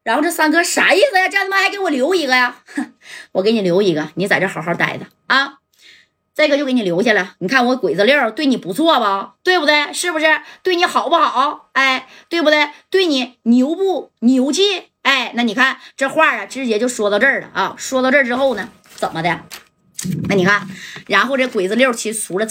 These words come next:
更损的招啊，把电话直接给六扇门给支过去了啊！喂，那个张所啊，你到我这个耍米儿厂子过来一下啊！我耍米儿的厂子呢，我表妹，那你瞅瞅吧，被人呐，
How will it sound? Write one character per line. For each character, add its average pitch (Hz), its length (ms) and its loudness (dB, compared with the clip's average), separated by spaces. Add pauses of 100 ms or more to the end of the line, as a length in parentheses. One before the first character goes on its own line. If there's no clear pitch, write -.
更 254 160 2
损 214 160 -4
的 160 120 -6
招 160 160 -4
啊， 151 80 -2
把 156 160 -2
电 220 200 2
话 240 120 4
直 247 120 -4
接 240 120 -4
给 208 100 -4
六 247 160 -4
扇 240 160 0
门 180 140 -2
给 214 100 -2
支 160 220 -6
过 156 100 0
去 156 100 -2
了 - 80 -8 (200)
啊！ 185 260 2 (680)
喂， 226 360 0 (760)
那 190 80 -4
个 175 320 2 (600)
张 226 180 0
所 214 140 -6
啊， 156 300 -2 (240)
你 185 100 -2
到 254 140 2
我 208 140 -6
这 208 80 -6
个 208 200 0
耍 220 160 0
米 247 100 2
儿 202 80 -2
厂 - 220 -8
子 180 60 -6
过 247 180 0
来 208 60 2
一 156 100 -4
下 151 140 -10 (180)
啊！ 196 260 -2 (260)
我 196 100 0
耍 226 240 0
米 277 80 -2
儿 202 80 -6
的 220 60 -2
厂 190 260 -2
子 175 80 -6
呢， 185 260 -6
我 226 180 2
表 247 160 0
妹， 339 360 -2 (400)
那 240 80 2
你 214 120 2
瞅 170 200 -2
瞅 214 100 2
吧， 185 180 0 (200)
被 240 140 2
人 170 140 2
呐， 190 220 0